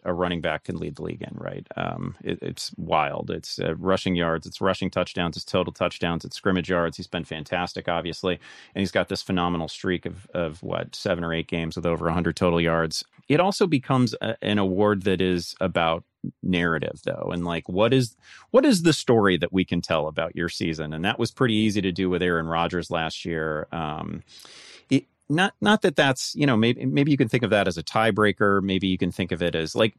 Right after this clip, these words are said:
to, to me last year, that was what was always separating Aaron Rodgers from, like, Patrick Mahomes when it, when it appeared that they were basically having the same season in terms of value.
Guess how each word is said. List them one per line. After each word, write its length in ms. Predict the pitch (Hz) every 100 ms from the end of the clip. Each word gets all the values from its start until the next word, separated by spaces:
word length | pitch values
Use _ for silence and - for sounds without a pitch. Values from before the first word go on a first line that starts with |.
| -
to, 140 | 156 -
to 100 | -
me 180 | 156 190
last 360 | 120 113 117 117
year, 100 | 101
that 180 | 101 104
was 140 | 95
what 160 | 101 92
was 140 | 92
always 320 | 87 90 85
separating 520 | - - 95 82 85
Aaron 220 | 85 82 85
Rodgers 420 | 80 82 87 82
from, 160 | 90
like, 200 | 85 85
Patrick 320 | - 85 92 -
Mahomes 480 | 82 85 78 76
when 120 | - 82
it, 140 | 76
when 160 | 85 85
it 120 | 78
appeared 320 | - 87 80
that 80 | 71
they 80 | 82
were 100 | 82
basically 480 | 82 78 90 82 80
having 320 | 82 78 76
the 60 |
same 260 | - 82 73
season 340 | - 85 78
in 80 | 73
terms 280 | 71 82 73
of 80 | 73
value. 400 | 76 78 73